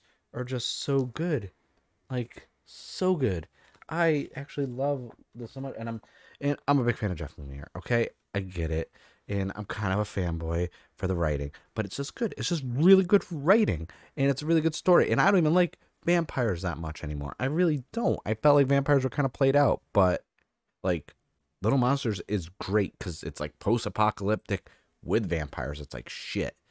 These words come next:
that's a good combo. Why hasn't that really been done much? Uh, back to I D W, though, 'cause I like my big, meaty kaijus. I'm not wearing my big, meaty kaiju shirt. I feel like I should when I talk about Godzilla comics.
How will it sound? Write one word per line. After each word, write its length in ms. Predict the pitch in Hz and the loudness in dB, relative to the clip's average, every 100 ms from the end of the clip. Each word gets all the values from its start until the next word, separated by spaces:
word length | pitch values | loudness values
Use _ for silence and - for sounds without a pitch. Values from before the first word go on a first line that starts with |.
| _ _ _ - | _ _ _ -2
that's 240 | 90 90 | 0 0
a 60 | 85 | -2
good 200 | 78 71 | 0 -2
combo. 560 | - 73 80 71 65 - _ | -2 -4 -4 -4 -6 -10 _
Why 260 | 82 85 85 | -4 0 0
hasn't 220 | 78 78 | 0 0
that 200 | 80 - | -2 -2
really 180 | 80 73 | -4 -4
been 160 | 73 | -6
done 200 | 67 71 | -6 -6
much? 380 | 67 67 - - _ _ _ _ _ _ _ - | -6 -10 -12 -18 _ _ _ _ _ _ _ 2
Uh, 300 | 120 120 117 _ - | 4 4 0 _ -2
back 180 | 131 123 | 2 4
to 80 | 107 | 4
I 120 | 107 | 2
D 100 | 95 | 4
W, 280 | 160 170 147 | 6 8 8
though, 240 | 151 151 | 8 6
'cause 200 | 143 95 | 4 -4
I 60 | 90 | -2
like 180 | 92 - | -2 -4
my 80 | |
big, 240 | 85 95 87 | -2 -2 0
meaty 220 | 92 85 | 0 -2
kaijus. 440 | - 110 110 113 | -2 2 2 2
I'm 100 | 104 | -2
not 120 | 160 180 | -2 -2
wearing 140 | 196 | -2
my 80 | 165 | -2
big, 200 | 143 143 | -4 -4
meaty 220 | 139 127 | -4 -6
kaiju 380 | - 85 80 73 | -6 -6 -6 -8
shirt. 240 | - 82 - | -8 -8 -8
I 60 | |
feel 160 | 90 110 | -8 -6
like 140 | 101 | -4
I 40 | 85 | -4
should 320 | - 80 73 | -4 -8 -6
when 120 | 78 | -6
I 40 | |
talk 240 | 76 76 73 | -4 -6 -4
about 180 | 76 69 | -6 -4
Godzilla 420 | 73 69 73 73 | -6 -4 -6 -6
comics. 520 | - 76 85 110 - | -8 -6 -4 -6 -10